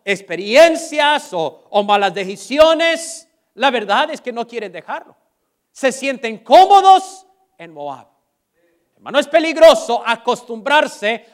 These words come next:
a vivir cómodo en Moab. Tenga cuidado de acomodarse con lo que está en Moab. "Ah, pues aquí hay idolatría,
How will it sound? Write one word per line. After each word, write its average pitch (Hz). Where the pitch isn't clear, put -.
a 220
vivir 208
cómodo 175
en 151
Moab. 139
Tenga 226
cuidado 254
de 233
acomodarse 240
con 254
lo 220
que 220
está 214
en 202
Moab. 170
"Ah, 311
pues 226
aquí 226
hay 254
idolatría, 240